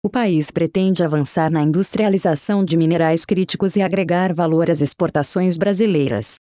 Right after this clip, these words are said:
O ministro afirmou que o Brasil busca evitar repetição do modelo histórico baseado apenas na exportação de matérias-primas, como minério de ferro,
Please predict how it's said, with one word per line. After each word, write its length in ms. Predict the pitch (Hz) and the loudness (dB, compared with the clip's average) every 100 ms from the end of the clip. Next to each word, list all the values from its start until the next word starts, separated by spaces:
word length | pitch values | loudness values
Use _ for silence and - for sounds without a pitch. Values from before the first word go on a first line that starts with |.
| _ 196 | _ 0
O 60 | |
ministro 500 | 190 180 190 202 214 | 2 2 2 0 -2
afirmou 480 | 185 247 202 180 196 | 0 0 2 2 0
que 140 | - | -2
o 20 | 175 | -2
Brasil 460 | 170 151 143 170 | 0 0 0 0
busca 400 | 165 214 - 160 | 0 -2 -2 0
evitar 380 | 156 147 175 151 | 0 0 0 -2
repetição 600 | 147 175 202 220 - 208 | -2 -2 -2 -4 -2 0
do 120 | 202 | 2
modelo 360 | 196 175 180 190 | 2 2 0 0
histórico 540 | - - 175 175 196 | -2 -2 0 0 0
baseado 500 | 180 175 170 175 165 | 0 0 0 0 0
apenas 440 | 175 190 190 190 190 | -2 0 0 2 0
na 100 | 180 | -2
exportação 640 | - 175 170 151 - 165 | -2 -2 0 -2 0 0
de 140 | 170 | 2
matérias-primas, 1040 | 185 165 185 175 165 - - 180 202 214 - - _ | 0 2 0 2 0 -2 0 2 2 0 -4 -14 _
como 220 | - 202 202 | -2 2 2
minério 400 | 196 180 180 175 | 2 2 0 0
de 120 | 175 | -4
ferro, 460 | - 170 160 165 | 0 0 2 0